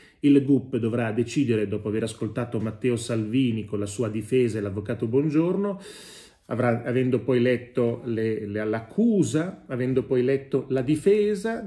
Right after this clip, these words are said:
prenderà una decisione: rinviare Matteo Salvini a giudizio, cioè aprire effettivamente il processo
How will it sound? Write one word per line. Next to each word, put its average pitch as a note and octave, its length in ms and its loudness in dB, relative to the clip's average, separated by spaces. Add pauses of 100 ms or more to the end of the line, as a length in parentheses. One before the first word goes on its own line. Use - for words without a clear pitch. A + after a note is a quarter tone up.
(100)
prenderà F3+ 320 0
una C#3 120 -2
decisione: B2+ 840 0
rinviare D#3 460 2
Matteo B2 340 0
Salvini C3+ 540 -2
a A#2+ 100 -4
giudizio, C#3+ 580 -2 (1120)
cioè C#3 200 0
aprire A#2 680 2 (440)
effettivamente A#2 960 -2
il A2+ 360 -4
processo B2 840 -6